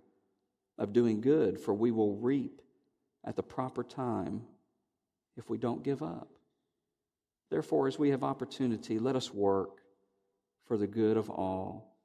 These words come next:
especially for those who belong to the household of faith. Let us not get tired of doing good. You've done a lot of good this semester.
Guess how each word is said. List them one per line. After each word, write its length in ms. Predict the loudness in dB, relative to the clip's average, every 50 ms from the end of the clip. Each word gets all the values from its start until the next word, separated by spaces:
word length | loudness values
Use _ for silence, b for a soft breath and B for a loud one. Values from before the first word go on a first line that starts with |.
| _ _ _ _ _ _ -20
especially 500 | -14 -2 -2 -2 -2 0 -2 -2 -2 -2
for 140 | -2 -4
those 440 | -2 0 0 2 2 0 0 -2 -6
who 160 | -4 -4 -2
belong 580 | 0 0 0 0 0 -2 -2 -2 -2 -2 -4 -4
to 120 | -6 -6
the 80 | -8 -8
household 760 | -8 -6 -6 -6 -6 -6 -10 -12 -10 -10 -10 -10 -12 -14 -16 _ _ _ _ _ _ _ _ _ _ _ _ _ _ _ _ _ _ _
of 60 | _ _ _ _
faith. 260 | -8 -6 -6 -6 -8 -10 -18 _ _ _ _ _ _ _ _ _ _ _ _ _ _ _ _ _ _ _ _ _ _ _ -6
Let 200 | -4 -2 -2 -2
us 200 | -4 -6 -6 -6
not 540 | -4 -4 -4 -4 -4 -4 -6 -8 -8 -8 -6
get 240 | -6 -6 -6 -8 -20 -20 -14
tired 440 | -12 -10 -8 -8 -8 -8 -10 -10 -12 _ _ _ _ _ _ _ _ _ _ -20
of 180 | -20 -20 -12
doing 340 | -8 -6 -4 -4 -4 -4 -6
good. 360 | -6 -8 -8 -8 -10 -14 -16 -18 _ _ _ _ _ _ _ _ _ _ _ _ _ _ _ _ _ _ _ _ _ _ _ _ _ _ _ _ _ _ _ -12
You've 120 | -10 -6 -2
done 140 | -2 0
a 60 | 2 2
lot 200 | 2 2 0 -2
of 120 | -4 -2
good 200 | 0 0 0 0
this 160 | -4 -12 -14 -14
semester. 480 | -16 -14 -16 -14 -16 -18 -20 -20 -20